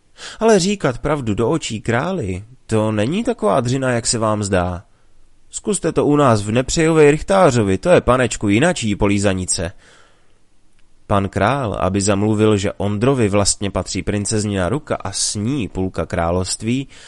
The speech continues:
vzal milého Ondru pod paždí a povídá mu: „Marná sláva, Ondro, ty jsi to vyhrál. Princeznu ti nedám, je na vdávání ještě tuze mladá a hloupá,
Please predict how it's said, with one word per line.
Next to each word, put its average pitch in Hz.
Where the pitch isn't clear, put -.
vzal 190
milého 165
Ondru 123
pod -
paždí 170
a 190
povídá 117
mu: 87
„Marná 107
sláva, 160
Ondro, 87
ty 214
jsi -
to 170
vyhrál. 92
Princeznu 113
ti 131
nedám, 85
je 127
na 139
vdávání 127
ještě 117
tuze 156
mladá 147
a 135
hloupá, 104